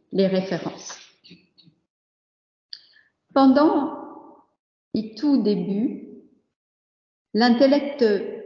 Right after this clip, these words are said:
psychique, physique, l'intellect psychique et physique était dormant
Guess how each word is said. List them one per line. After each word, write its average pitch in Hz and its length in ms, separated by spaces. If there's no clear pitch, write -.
psychique, 240 720
physique, 214 480
l'intellect 226 920
psychique 233 560
et 180 80
physique 208 680
était 208 300
dormant 208 880